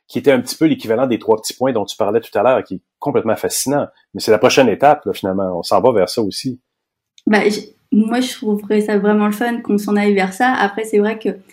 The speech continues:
Speaker 2: il y a pas la transparence, on sait pas ce qui se passe,
Speaker 1: C'est
Speaker 2: puis
Speaker 1: ça.
Speaker 2: finalement, c'est comme trop humain, donc c'est à la limite où on préfère revenir en arrière, puis, euh, directement appeler quelqu'un.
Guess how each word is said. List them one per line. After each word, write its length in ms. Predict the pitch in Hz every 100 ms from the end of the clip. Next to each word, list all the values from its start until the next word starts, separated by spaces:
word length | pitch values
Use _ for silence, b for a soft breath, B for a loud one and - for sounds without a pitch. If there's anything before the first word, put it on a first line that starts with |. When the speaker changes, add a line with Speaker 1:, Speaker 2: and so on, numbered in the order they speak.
| b b b
Speaker 2:
il 60 | 214
y 40 |
a 60 | 185
pas 140 | 196
la 160 | 208 208
transparence, 640 | 208 208 - 196 220 247
on 80 | 214
sait 140 | 208 202
pas 140 | 202
ce 100 | 208
qui 160 | - 196
se 120 | 190
passe, 220 | 247 254
Speaker 1:
C'est 60 | 254
Speaker 2:
puis 80 | 208
Speaker 1:
ça. 100 | 208
Speaker 2:
finalement, 320 | 202 220 233
c'est 240 | - 208
comme 300 | 196 202 202
trop 500 | 202 - - 254 254 -
humain, 340 | 226 220 233 294
donc 180 | 208
c'est 100 | 208
à 40 | 208
la 100 | 196
limite 380 | 202 226 254 -
où 200 | 214 208 B B
on 100 | 208
préfère 360 | 202 208 226 226
revenir 300 | 202 208 214
en 120 | 202
arrière, 360 | 190 202 240 247
puis, 300 | - - 202
euh, 200 | 190 196
directement 380 | 190 190 185 214
appeler 320 | 214 208 190
quelqu'un. 340 | 190 180 170